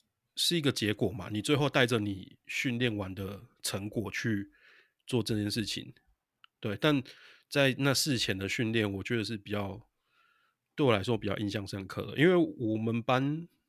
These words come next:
我觉得练菜，我觉得不只是我们班，就是我们科系，对于练菜这种事情，都有一种，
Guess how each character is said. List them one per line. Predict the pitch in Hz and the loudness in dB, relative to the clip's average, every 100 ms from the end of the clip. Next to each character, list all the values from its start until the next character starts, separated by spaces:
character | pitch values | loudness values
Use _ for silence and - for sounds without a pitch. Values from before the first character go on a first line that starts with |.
| _ | _
我 | 110 | -2
觉 | 107 123 | 0 0
得 | 151 | 0
练 | 131 147 117 | 2 2 0
菜， | 107 120 98 | -2 0 0
我 | 101 117 | 0 0
觉 | 127 | 2
得 | |
不 | 147 - | 0 -2
只 | 131 107 | -4 -2
是 | 120 | -2
我 | 110 | -6
们 | 104 | -6
班， | 98 98 90 - _ _ | -6 -6 -8 -18 _ _
就 | 113 | -8
是 | 110 110 | -4 -4
我 | 95 101 | -6 -10
们 | 98 92 | -10 -8
科 | - 110 | -2 -2
系， | 107 - 104 90 _ _ _ _ _ _ _ - | 0 -2 -4 -8 _ _ _ _ _ _ _ -4
对 | - 120 | 0 2
于 | |
练 | 120 113 | 2 2
菜 | 113 | 0
这 | 110 | -2
种 | 107 | -4
事 | 92 113 | -6 -6
情， | - 95 | -6 -4
都 | 117 | -2
有 | 104 | 0
一 | |
种， | 104 90 92 | -2 -6 -12